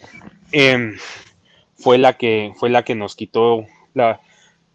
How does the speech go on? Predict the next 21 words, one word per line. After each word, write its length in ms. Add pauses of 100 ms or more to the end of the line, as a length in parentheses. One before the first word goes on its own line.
(120)
trató 440
de 180
complicar 600
aún 200
más 200
que 100
podamos 460
aplicar 380
la 120
pena 200
de 60
muerte, 320
pero 360 (440)
yo 80
creo 200
que 80
la 80
vamos 200
a 60
poder 200
recuperar. 360